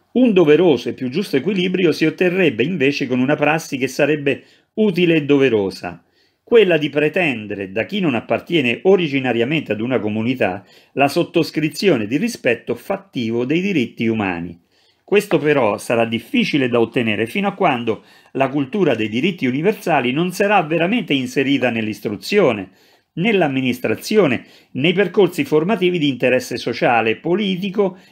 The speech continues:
e in ogni ambito abbia a che fare con la responsabilità pubblica.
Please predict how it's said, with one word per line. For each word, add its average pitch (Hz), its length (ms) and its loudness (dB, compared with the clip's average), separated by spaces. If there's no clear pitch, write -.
e 180 140 4
in 196 120 4
ogni 196 280 -4
ambito 165 640 0
abbia 170 340 2
a 160 40 -4
che 185 140 -2
fare 139 300 0
con 135 140 -2
la 131 120 2
responsabilità 143 800 -2
pubblica. 95 720 -4